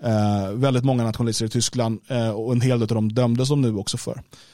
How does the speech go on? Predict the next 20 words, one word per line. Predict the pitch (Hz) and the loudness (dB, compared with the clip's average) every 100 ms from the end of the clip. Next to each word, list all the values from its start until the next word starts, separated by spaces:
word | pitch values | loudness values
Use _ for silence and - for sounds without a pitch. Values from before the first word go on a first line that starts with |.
| _ _ - | _ _ -2
Eh, | 123 | 2
man | 120 | 2
skriver | - 131 123 | 2 2 4
här | 123 127 123 | 4 2 2
på | 110 117 | -2 -2
Twitter, | 113 139 - | 0 0 0
som | 131 | 0
jag | 117 | 0
tittar | 123 113 113 | 0 0 0
då, | 113 110 107 - | 2 0 0 -2
eh, | 113 107 | 0 0
om | 123 135 113 107 107 | -2 0 2 2 0
också | 135 117 120 | -2 0 -2
ett | - | 0
fall, | 123 113 104 107 113 _ _ _ _ _ _ _ - | 0 0 0 -2 -6 _ _ _ _ _ _ _ 0
eh, | 117 107 101 | 2 2 0
i | 123 110 104 131 | 0 2 2 2
Erfurt | 127 131 - 156 135 | 2 0 2 0 0
i | |
Thüringen, | 110 131 131 135 139 170 | -2 0 2 2 2 0